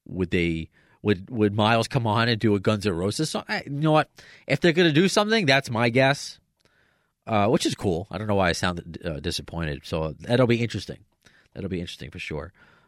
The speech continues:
Uh, and are we gonna see what else is, is coming up with Guns N' Roses? 'Cause, uh, Slash obviously has continued dates, stuff announcing dates. Uh, I will say that Steven Adler, check out How-, you know, Howard Tiemann, my former,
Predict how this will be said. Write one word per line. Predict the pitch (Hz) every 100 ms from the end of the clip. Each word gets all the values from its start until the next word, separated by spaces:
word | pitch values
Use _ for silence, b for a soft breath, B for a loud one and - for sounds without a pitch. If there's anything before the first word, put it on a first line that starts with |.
| b b -
Uh, | 117 127 120
and | 123 117
are |
we | 131 143
gonna | 143
see | - 160
what | 156 147
else | 165 -
is, | 143 -
is | 139 123 98 _ _ _ _ -
coming | - 127 127
up | 156
with | 135 -
Guns | 110 104
N' | 104
Roses? | 98 95 90 87 -
'Cause, | 95 87 b b b b b b b b
uh, | - 101 98
Slash | - - 123 135 147
obviously | 123 131 - 135
has | 131 113
continued | - 110 127 120 110
dates, | 117 117 -
stuff | - - 107 -
announcing | 113 117 120 - 113 104
dates. | 110 107 - - - b b b b -
Uh, | 104 107 95 -
I | 107
will | 123
say | 123 151 135 131
that | 117 107
Steven | - 143 120
Adler, | 110 123 143 143 160 b b b b -
check | 220 226
out | 220 220 -
How-, | - 151 -
you | 151
know, | 120
Howard | 143 151
Tiemann, | - 165 190 185 - -
my | 110 110 104
former, | - 135 131 127